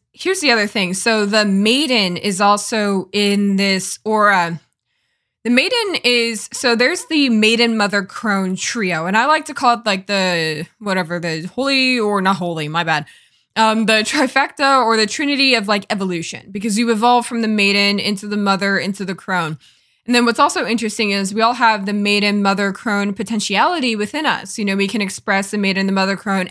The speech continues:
anytime, at any time. And I think that's what's important to remember. And what's really powerful, actually, is that the mother and the maiden both showed up. They're in a pair together in this aura.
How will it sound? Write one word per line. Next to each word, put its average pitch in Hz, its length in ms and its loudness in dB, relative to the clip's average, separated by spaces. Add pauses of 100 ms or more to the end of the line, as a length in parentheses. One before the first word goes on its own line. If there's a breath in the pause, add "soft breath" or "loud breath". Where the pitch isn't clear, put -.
anytime, 214 580 -2 (540)
at 208 160 0
any 196 180 -2
time. 175 300 0
And 214 100 2
I 202 60 4
think 240 260 -2
that's 226 300 0
what's 220 160 -6
important 208 360 -2
to 214 80 -6
remember. 202 520 2 (400 soft breath)
And 226 120 -2
what's 240 200 0
really 466 180 2
powerful, 247 400 2
actually, 208 480 -2
is 190 120 -2
that 196 120 -6
the 196 60 -4
mother 240 320 2
and 214 180 -2
the 196 40 -2
maiden 185 360 0
both 190 240 -2
showed 190 300 -2
up. 180 240 0
They're 185 100 -2
in 202 220 -2
a 196 80 -2
pair 208 300 0
together 190 560 0 (880)
in 214 340 2
this 208 400 2
aura. 214 560 4